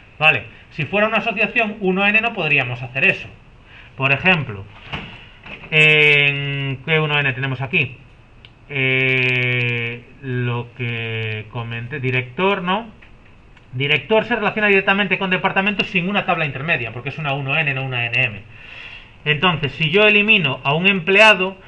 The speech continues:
no puedo simplemente indicar, eh, no puedo simplemente, no tengo una manera de indicar que ese empleado,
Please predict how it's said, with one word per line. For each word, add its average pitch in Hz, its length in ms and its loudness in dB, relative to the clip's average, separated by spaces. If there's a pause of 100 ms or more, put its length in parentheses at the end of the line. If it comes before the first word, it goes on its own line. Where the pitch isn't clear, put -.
(120)
no 190 220 -2
puedo 208 260 2
simplemente 160 640 0
indicar, 143 600 2 (380)
eh, 139 460 6
no 175 120 -2
puedo 190 200 2
simplemente, 143 1080 0
no 143 120 -10
tengo 190 100 -2
una 180 80 0
manera 170 220 2
de 156 60 2
indicar 151 360 0
que 151 120 -2
ese 151 180 -6
empleado, 143 600 -2